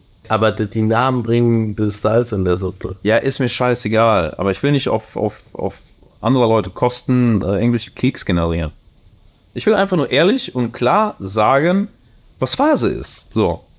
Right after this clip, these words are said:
Speaker 1: Ich werde von meiner Schwester bezeichnet, dass meine Ehrlichkeit, die ich habe, mich oft, äh, bei Leuten, äh, dass ich oft Leute verletze, weil ich zu ehrlich bin.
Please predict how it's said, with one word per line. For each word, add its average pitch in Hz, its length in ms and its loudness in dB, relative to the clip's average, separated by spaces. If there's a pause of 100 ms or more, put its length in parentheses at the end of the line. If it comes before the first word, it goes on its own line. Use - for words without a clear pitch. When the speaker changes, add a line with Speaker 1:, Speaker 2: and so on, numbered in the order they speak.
(520)
Speaker 1:
Ich - 140 -12
werde 107 300 4
von 110 180 0
meiner 104 300 2
Schwester 113 380 -2
bezeichnet, 113 640 -2
dass 101 120 -4
meine 104 240 2
Ehrlichkeit, 117 720 0
die 104 160 -2
ich - 180 -6
habe, 117 420 2
mich 104 560 0
oft, - 440 -2 (720)
äh, 104 320 4 (100)
bei 104 220 4
Leuten, 107 640 2 (840)
äh, 101 260 2
dass 98 200 0
ich 104 140 -4
oft - 180 -2
Leute 117 240 4
verletze, 104 480 0
weil 98 140 0
ich 101 120 -6
zu - 120 0
ehrlich 98 420 0
bin. 87 160 -8